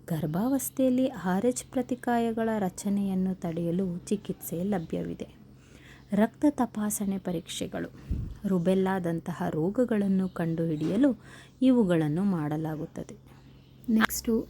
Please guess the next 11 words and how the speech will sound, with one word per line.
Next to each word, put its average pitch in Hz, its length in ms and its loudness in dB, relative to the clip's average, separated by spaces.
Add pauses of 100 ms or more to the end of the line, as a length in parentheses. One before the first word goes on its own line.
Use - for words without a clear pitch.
ಆನುವಂಶಿಕ 247 640 4
ಪರೀಕ್ಷೆಗಳು. - 1080 -6
ಕುಡಗೋಲು 240 640 4
ಕೋಶ 196 420 -6
ರಕ್ತಹೀನತೆ 185 840 -4
ಮತ್ತು 202 340 0
ಟೇ-ಸ್ಯಾಚ್ 196 840 -4 (460)
ಕಾಯಿಲೆಯಂತಹ 185 920 -2
ಆನುವಂಶಿಕ 226 560 2
ಕಾಯಿಲೆಗಳನ್ನು 185 920 -2
ಕಂಡುಹಿಡಿಯಲು 185 920 2